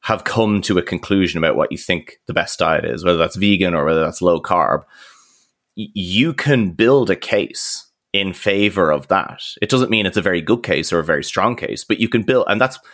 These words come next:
that's why there's so conf-, so much confusion, certainly in the public, with nutrition, because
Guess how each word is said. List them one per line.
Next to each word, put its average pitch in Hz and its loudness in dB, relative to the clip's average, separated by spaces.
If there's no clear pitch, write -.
that's 143 -2
why 143 4
there's 131 0
so 113 2
conf-, - -8
so - 2
much 85 -2
confusion, 87 0
certainly 110 0
in 90 2
the 82 -2
public, - 0
with 76 -2
nutrition, - -6
because 117 0